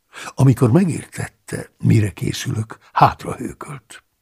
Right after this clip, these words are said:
kezét heves mozdulattal maga elé emelve. „Semmi szükség erre, Paulus testvér”,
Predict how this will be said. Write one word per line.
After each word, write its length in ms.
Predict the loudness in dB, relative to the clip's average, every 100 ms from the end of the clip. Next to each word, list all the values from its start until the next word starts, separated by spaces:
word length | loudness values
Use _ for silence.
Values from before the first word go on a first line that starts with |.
| _ -18 -14 -12 0
kezét 400 | 4 4 4 0
heves 320 | 2 2 2
mozdulattal 920 | -4 -6 -4 -6 -6 -10 -8 -4 -4 0
maga 300 | 2 2 0
elé 320 | -8 -10 -10
emelve. 520 | -12 -14 -12 -12 -14 _ _ _ _ _ _ _ _ _ -16 -6
„Semmi 320 | 4 6 6
szükség 420 | 2 -2 0 0
erre, 220 | 0 -2 -4
Paulus 440 | -2 -2 -2 -10
testvér”, 540 | -10 -12 -10 -12 -12